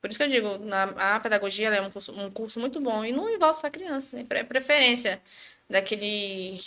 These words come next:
daquele formando ali, se ele quiser só atuar naquela área. Mas, assim como a administração que eu citei no começo, e pedagogia também são áreas extremamente amplas.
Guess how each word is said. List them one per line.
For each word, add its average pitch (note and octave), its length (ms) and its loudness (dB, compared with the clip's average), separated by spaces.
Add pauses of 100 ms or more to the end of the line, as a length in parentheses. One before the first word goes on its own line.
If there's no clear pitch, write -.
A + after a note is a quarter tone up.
(160)
daquele G3+ 280 -8
formando G#3+ 420 0
ali, G#3 160 2
se B3 80 -2
ele A#3+ 120 -2
quiser A#3 240 -2
só G#3 160 -2
atuar G3 280 -2
naquela F#3+ 280 -10
área. F#3+ 220 -8
Mas, F#3+ 380 -8
assim G#3 220 -8
como B3+ 160 -2
a A3+ 40 0
administração G#3+ 600 -2
que F#3+ 80 -14
eu F#3 60 -10
citei - 180 -10
no F#3+ 100 -10
começo, G3+ 460 -6 (340)
e C4+ 60 -8
pedagogia B3+ 480 4
também A#3+ 300 2
são A#3 240 0
áreas A#3 280 6
extremamente C#4+ 540 0
amplas. A#3+ 480 -6